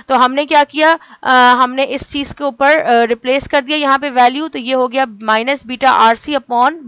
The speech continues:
beta आर ई plus आर ई। बीटा, बीटा cancel हो गए, आंसर बचा आर सी upon आर ई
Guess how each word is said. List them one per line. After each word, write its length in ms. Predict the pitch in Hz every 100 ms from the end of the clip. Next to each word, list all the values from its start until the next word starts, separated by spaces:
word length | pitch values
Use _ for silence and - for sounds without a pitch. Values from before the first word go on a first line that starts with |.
| 196
beta 300 | 226 277 269
आर 220 | 214 220 233
ई 60 |
plus 240 | 254 240 -
आर 220 | 220 233
ई। 140 | 320 - _ _ _
बीटा, 360 | 214 247 277
बीटा 260 | 269 247 240
cancel 420 | 220 226 220 302
हो 60 | 311
गए, 240 | 302 330 -
आंसर 320 | - 233 254
बचा 240 | 240 233 247
आर 340 | - 214 220
सी 200 | - 294
upon 340 | 262 233 240 254
आर 280 | 214 214
ई 60 | 233